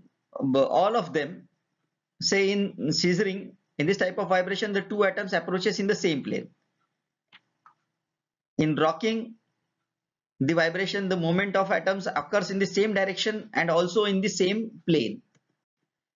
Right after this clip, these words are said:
In wagging, if you see here, the vibration of two atoms moves up and down in the plane with respect to the central atom.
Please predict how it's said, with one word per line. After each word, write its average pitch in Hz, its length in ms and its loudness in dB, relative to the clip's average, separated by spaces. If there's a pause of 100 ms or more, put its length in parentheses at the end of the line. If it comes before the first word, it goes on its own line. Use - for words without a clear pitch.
(160)
In 180 240 2
wagging, 196 580 -2 (1000)
if 156 160 -2
you 185 100 2
see 208 240 -2
here, 170 320 2 (840)
the 151 120 2
vibration 190 520 0
of 208 200 -4
two 220 160 4
atoms 196 360 -2
moves 190 320 4
up - 300 -2
and 214 180 -2
down 208 220 0
in 196 80 0
the 196 80 2
plane 196 280 0
with 185 120 -2
respect 180 300 0
to 220 40 -4
the 202 60 -4
central 175 320 0
atom. 127 260 -6